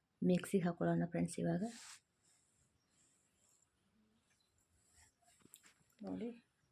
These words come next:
ಈ ಸೈಜ್ ಆಗಬೇಕು. ಅದಕ್ಕೆ ನೀರು ಹಾಕೊಳ್ಳೋ ಅವಶ್ಯಕತೆ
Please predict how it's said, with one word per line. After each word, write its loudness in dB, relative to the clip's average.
ಈ -4
ಸೈಜ್ 0
ಆಗಬೇಕು. -8
ಅದಕ್ಕೆ 0
ನೀರು 4
ಹಾಕೊಳ್ಳೋ 4
ಅವಶ್ಯಕತೆ 0